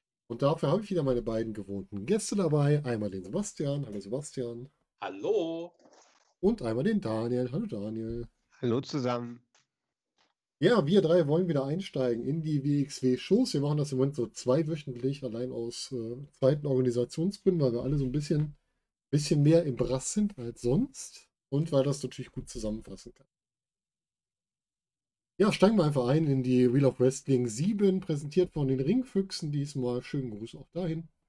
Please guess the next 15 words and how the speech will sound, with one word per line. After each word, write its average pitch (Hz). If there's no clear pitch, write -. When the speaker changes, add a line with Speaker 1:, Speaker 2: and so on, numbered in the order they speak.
Speaker 1:
In 185
dieser 165
Show 127
hatten 143
wir 123
insgesamt, 139
ich -
glaube, 117
vier, 160
fünf 208
Matches. 190
Wir 120
hatten 139
ein 110
Himmelschloss. 156